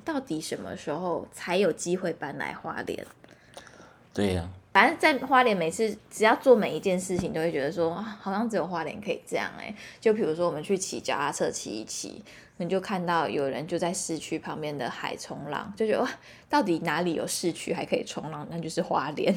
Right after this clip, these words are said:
Speaker 2: <laughs> 对，骑车五分钟，就带着冲浪板就可以冲浪了。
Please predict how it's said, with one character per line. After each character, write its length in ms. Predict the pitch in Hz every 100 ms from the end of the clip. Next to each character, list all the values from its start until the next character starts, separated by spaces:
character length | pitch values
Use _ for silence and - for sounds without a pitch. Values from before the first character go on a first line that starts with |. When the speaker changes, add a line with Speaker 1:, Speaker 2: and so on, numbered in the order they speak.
| - 113
Speaker 2:
<laughs> 240 | - 107
对， 240 | 98 92 90 - - -
骑 180 | - 127
车 180 | 131 147
五 80 | 117
分 240 | 117 120
钟， 320 | 120 117 123 -
就 160 | - 131
带 220 | 131 127
着 100 | 113
冲 160 | 104 113
浪 160 | 113
板 160 | 92 85
就 120 | 101
可 100 | 104
以 80 | 92
冲 220 | 92 92
浪 200 | 90 87
了。 140 | 98